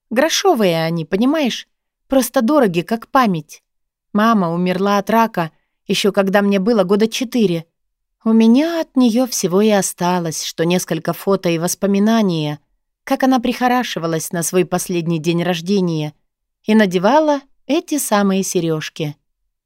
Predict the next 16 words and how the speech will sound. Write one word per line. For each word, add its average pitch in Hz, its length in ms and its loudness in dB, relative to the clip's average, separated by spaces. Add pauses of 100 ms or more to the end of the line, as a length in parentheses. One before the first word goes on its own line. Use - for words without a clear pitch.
(420)
«Так, 127 460 -2
постой. 143 600 -2 (560)
Мама 139 580 -2
умерла, 139 540 0
когда 139 340 -2
ты 151 120 -4
была 147 220 0
маленькой. 135 760 -2 (680)
А 135 320 0
как 170 260 0
же 151 120 -4
покупка 156 560 -2
трусиков 151 640 -4
и 160 60 -2
трагический 160 760 -2
рейс?» 139 460 -2